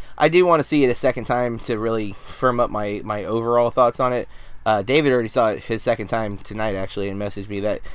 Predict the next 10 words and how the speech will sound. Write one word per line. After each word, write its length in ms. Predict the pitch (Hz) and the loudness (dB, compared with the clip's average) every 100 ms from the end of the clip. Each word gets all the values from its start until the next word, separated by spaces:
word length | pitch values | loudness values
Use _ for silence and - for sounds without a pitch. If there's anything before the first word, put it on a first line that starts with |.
| - - | -6 0
he 80 | 135 | 4
thought 220 | 143 127 | 6 4
it 40 | |
was 120 | 113 | 2
better 260 | 107 117 113 | 2 2 2
the 100 | 104 | -2
second 260 | 120 110 107 | -2 -2 -2
time 200 | 113 107 | -2 -2
because, 500 | 101 104 101 - - | -4 -4 -4 -10 -6
um, 380 | 117 107 95 90 | 0 0 0 -6